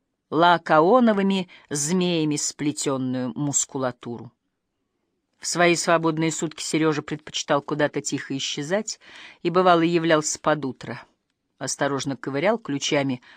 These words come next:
в раззамках, зажигал в прихожей воровской из-за угла пробивавшийся в комнаты свет, изредка оставлял на подзеркальнике немного денег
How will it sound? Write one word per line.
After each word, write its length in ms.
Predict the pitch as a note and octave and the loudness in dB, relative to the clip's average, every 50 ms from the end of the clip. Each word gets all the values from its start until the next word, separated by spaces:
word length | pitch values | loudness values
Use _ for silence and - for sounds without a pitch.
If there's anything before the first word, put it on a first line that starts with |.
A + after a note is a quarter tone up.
| - _ _ _ _ | -20 _ _ _ _
в 100 | - C#3 D#3+ | -6 0 2
раззамках, 760 | F3 F3 E3+ D3+ D#3+ E3 D#3+ D#3+ - - C#3+ B2+ - - - _ _ _ _ _ _ _ _ _ _ | 2 2 2 2 2 2 2 0 0 -2 -2 -2 -2 -6 -16 _ _ _ _ _ _ _ _ _ _
зажигал 500 | - D3 D#3+ F3+ E3+ F#3+ G3 A3+ C4 C#4+ | -6 -2 0 2 2 2 4 4 4 4
в 100 | - - | 2 -2
прихожей 520 | _ E3+ E3+ D#3+ - D#3+ D3+ C3+ C3+ D3+ D3 | _ -4 -4 -2 0 0 0 0 0 -4 -2
воровской 800 | C#3+ D#3 D#3 D#3+ D#3 - - - - - - D3+ C3+ C3 B2+ _ _ _ _ _ _ _ _ _ _ _ _ _ _ | 0 2 2 2 0 -2 -4 -4 -4 -2 -2 -2 -2 -2 -4 _ _ _ _ _ _ _ _ _ _ _ _ _ _
из-за 360 | - D3+ D3+ C#3+ C3 C#3 F3 | -4 -2 -2 -2 0 0 2
угла 500 | E3+ E3+ D#3+ D#3 D3+ D3+ C#3+ C3+ A#2+ - _ _ _ _ _ _ _ _ _ _ _ _ | 2 2 2 2 2 4 2 2 0 -4 _ _ _ _ _ _ _ _ _ _ _ _
пробивавшийся 920 | - F3 F3+ E3+ E3+ G3 E3+ E3+ E3 D3 C3+ - - D#3 C#3+ - - E3 | -2 -2 0 2 2 2 4 4 4 4 2 0 -4 -4 -4 -4 -6 -6
в 100 | D3 - | -6 -8
комнаты 480 | _ - D#3+ D3+ C#3 C#3+ C3 - - D3+ | _ -2 -2 0 0 -2 -4 -4 -6 -6
свет, 400 | - - - D#3 D3+ C#3 B2 - _ _ _ _ _ _ _ _ _ _ _ _ _ _ _ _ _ _ _ _ _ _ _ _ _ _ _ _ _ _ _ _ | -6 -4 -2 0 0 0 -2 -4 _ _ _ _ _ _ _ _ _ _ _ _ _ _ _ _ _ _ _ _ _ _ _ _ _ _ _ _ _ _ _ _
изредка 580 | F#3 G3+ G3+ F3 C#3 D3+ D3 - - - C#3 - | 0 2 2 2 0 -2 -4 -6 -4 -4 -4 -2
оставлял 800 | - - C#3+ - - - - D#3 D3+ D3 D3+ D3+ D3+ C#3 C3 C#3 | -2 -2 -2 -4 -4 0 0 0 2 2 2 2 2 2 2 0
на 220 | C#3+ C3+ C3+ B2 | -2 -2 -2 -2
подзеркальнике 920 | - _ D#3+ D#3 C#3+ C#3 F3 D#3 - - D#3 C#3 B2+ C3 C3+ B2+ - - | -2 _ -4 -4 0 -2 -2 -2 0 0 0 0 0 -2 -4 -6 -6 -6
немного 440 | C#3+ C#3+ C#3+ D3 C#3+ C#3 C3+ C3 D3+ | -4 -4 -2 -2 -2 -4 -2 -4 -4
денег 480 | D3 C3 D3 D3 C3 C3 B2 - - | -4 0 -2 0 0 -2 -4 -8 -14